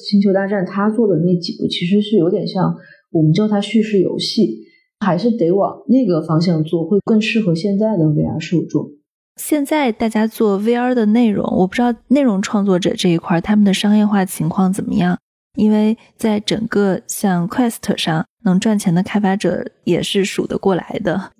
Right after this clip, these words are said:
Speaker 2: 但如果内容创作者他们去做V R的内容，他们现在应该怎么样去商业化呢？
Speaker 1: 你说内容创作者是指传统行业过来的吗？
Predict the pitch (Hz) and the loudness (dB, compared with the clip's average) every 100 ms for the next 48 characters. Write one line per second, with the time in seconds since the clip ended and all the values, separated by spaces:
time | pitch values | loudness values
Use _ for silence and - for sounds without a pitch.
0 | - 226 214 - - 220 220 226 320 220 | -2 0 -2 -4 -2 0 2 2 2 2
1 | 190 - 202 190 185 - - - - 185 | 0 0 0 2 0 0 -6 -8 -2 2
2 | 185 202 185 190 185 214 233 240 202 185 | 2 2 -2 -2 0 0 0 0 0 -2
3 | 240 - - 220 220 202 180 170 170 170 | -2 -4 2 2 4 2 2 2 2 0
4 | - 226 160 175 - - - - - 175 | 0 -2 0 0 -2 -4 -2 -2 -2 0
5 | 180 185 180 175 185 220 - _ _ _ | 2 2 0 0 0 -4 -8 _ _ _
6 | _ _ 196 - 294 330 208 196 240 214 | _ _ 0 2 2 2 2 0 2 4
7 | 196 170 - - 226 - 208 - - 180 | 4 2 0 0 -2 -2 -6 -8 -4 0
8 | 202 302 196 165 165 170 170 175 170 160 | 2 2 0 0 0 0 0 -2 -2 -4
9 | - - - | -4 -4 -4